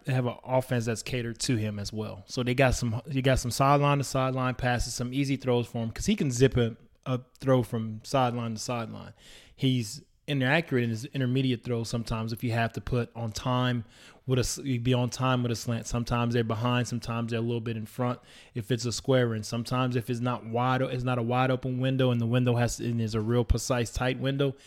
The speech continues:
he may be a little bit off left or right. Um, so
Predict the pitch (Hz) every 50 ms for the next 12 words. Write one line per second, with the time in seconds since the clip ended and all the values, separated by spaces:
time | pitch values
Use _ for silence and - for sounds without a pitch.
0 | - - - _ - 131 123 120 120 123 123 127 127 123 123 127 131 120 127 123
1 | 117 123 131 123 113 - 120 117 113 101 113 113 117 127 131 120 113 - - -
2 | - - - - - - - - 139 127 123 123 120 120 117 113 113 110 - -
3 | 139 127 123 120 117 113 110